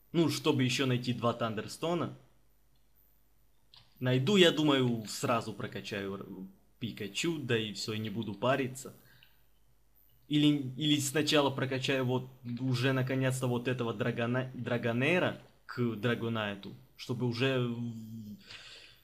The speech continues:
кинуть его в тот компьютер, чтобы тут не мешал нам. И, и начать прокачивать Абру, психического покемона.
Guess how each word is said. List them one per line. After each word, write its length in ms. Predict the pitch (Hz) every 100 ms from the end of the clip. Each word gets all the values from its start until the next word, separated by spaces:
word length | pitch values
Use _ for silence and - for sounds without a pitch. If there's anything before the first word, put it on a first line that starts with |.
| _ -
кинуть 360 | 151 156 143
его 180 | 139 151
в 120 | 151
тот 240 | - 151 - - _
компьютер, 500 | 151 131 131 190 196
чтобы 260 | - 135 127
тут 260 | 143 -
не 100 | 131
мешал 500 | 123 117 - 147 180
нам. 220 | 170 101 - - - - _ _ _ _ - - - - - _ _ _ _ _ _ - - - _ _ _ _ _ _
И, 640 | - 156 165 170 165 165 160 -
и 120 | 131
начать 440 | 123 147 156 151
прокачивать 640 | - 139 131 127 123 117 -
Абру, 440 | 107 98 - - - - _ _ _ _ _
психического 1000 | - - 120 - - 156 - 151 - 139
покемона. 640 | 131 127 123 107 - 127